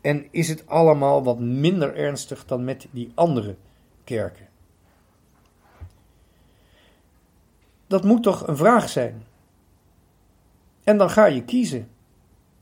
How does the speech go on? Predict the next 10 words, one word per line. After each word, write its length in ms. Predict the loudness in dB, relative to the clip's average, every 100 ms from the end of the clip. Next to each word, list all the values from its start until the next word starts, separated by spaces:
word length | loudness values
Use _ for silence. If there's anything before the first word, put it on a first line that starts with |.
| _ _ _ _ _ _ _ _ _ _ -16
Blijf 380 | 0 4 4 4
ik 140 | -2
hier 460 | -6 -6 -2 -2 -4
omdat 340 | -6 -4 -4 -4
hier 440 | -6 -2 -4 -6 _ _ _ _
de 60 | -12
strijd 460 | -10 -2 2 2 0
het 120 | -4
heftigst 560 | -2 -2 -6 -12 -12 -10
is? 360 | -10 -10 -20